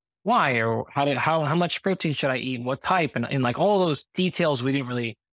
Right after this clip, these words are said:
chat about today, that's all up in videos for free on my YouTube. Um, that'd be the easiest probably way. And then to see all of my conflicts of interest, all the companies I'm associated with, my companies and other ones that I, you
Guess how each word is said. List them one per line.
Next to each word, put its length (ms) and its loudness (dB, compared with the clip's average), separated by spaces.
chat 180 0
about 180 0
today, 200 0
that's 200 0
all 260 2
up 120 0
in 100 -2
videos 360 -2
for 140 -6
free 280 -4
on 80 -2
my 120 -2
YouTube. 460 0
Um, 460 -2
that'd 180 2
be 80 4
the 120 4
easiest 440 0
probably 280 0
way. 200 -2
And 100 -4
then 240 0
to 80 -2
see 200 2
all 160 4
of 60 2
my 140 2
conflicts 540 0
of 60 -4
interest, 580 -2
all 100 -2
the 80 -4
companies 420 0
I'm 140 2
associated 500 0
with, 180 -2
my 220 2
companies 640 0
and 100 -4
other 120 -2
ones 260 -2
that 120 -2
I, 140 0
you 80 -6